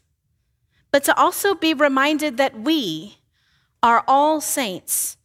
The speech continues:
holy ones that have been called to be a chosen people. Paul invites the church to remember the significance of being uni-, unified.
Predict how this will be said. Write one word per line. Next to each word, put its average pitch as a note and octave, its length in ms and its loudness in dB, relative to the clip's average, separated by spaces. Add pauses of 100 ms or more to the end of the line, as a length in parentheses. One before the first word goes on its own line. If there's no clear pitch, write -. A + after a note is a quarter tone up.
(240)
holy F4 380 2
ones C#4+ 400 2
that C#4+ 140 2
have C#4 200 0
been D#4 280 2
called D#4+ 520 2
to D#4+ 120 -8
be C#4 360 -6
a B3+ 260 -6 (300)
chosen B3+ 640 -2
people. - 560 -8 (1400)
Paul E4 360 4
invites C#4+ 580 0
the C#4+ 100 -10
church E4+ 420 -2
to C#4+ 220 -4 (240)
remember D#4 520 2
the C4 160 -2
significance D4 960 0
of C4+ 260 2
being D#4 500 2 (520)
uni-, A#3+ 420 -2
unified. A3 800 -2